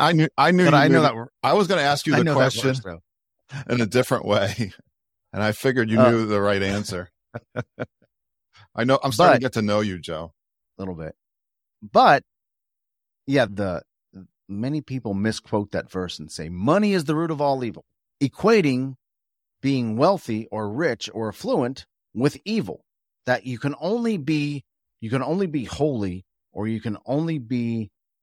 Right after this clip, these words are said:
Speaker 2: uh, a good person if you don't have money.
Speaker 1: Right.
Speaker 2: It's virtuous. Poor, poorness <laughs> is
Speaker 1: Yeah.
Speaker 2: virtuous.
Speaker 1: So here's your problem with the affirmations. You have an affirmation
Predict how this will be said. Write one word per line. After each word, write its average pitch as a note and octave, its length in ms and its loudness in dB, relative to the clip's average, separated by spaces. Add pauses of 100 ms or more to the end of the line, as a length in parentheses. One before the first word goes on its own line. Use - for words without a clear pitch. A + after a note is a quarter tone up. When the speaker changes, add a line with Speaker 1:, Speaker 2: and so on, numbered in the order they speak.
(180)
Speaker 2:
uh, F#2 240 -6
a G#2 120 -6
good B2+ 300 0
person G2 500 -2 (320)
if D3 180 -2
you C#3+ 100 2
don't C#3 200 -2
have A#2 200 -4
money. G2+ 340 -10 (120)
Speaker 1:
Right. E2+ 220 -8
Speaker 2:
It's A#2 120 -6
virtuous. G#2+ 720 0 (220)
Poor, G3 520 4 (380)
poorness D#3 580 0 (100)
<laughs> - 500 -16
is D3+ 140 -6
Speaker 1:
Yeah. C#3 60 -6
Speaker 2:
virtuous. - 560 -4 (540)
Speaker 1:
So - 120 -10
here's C#3+ 260 0
your A2 100 -4
problem A2 400 0
with F#2 160 -6
the F2+ 100 -8
affirmations. F#2 920 -8
You F#2+ 180 -12
have F2+ 580 -6 (800)
an G2+ 160 -2
affirmation F#2+ 1080 -2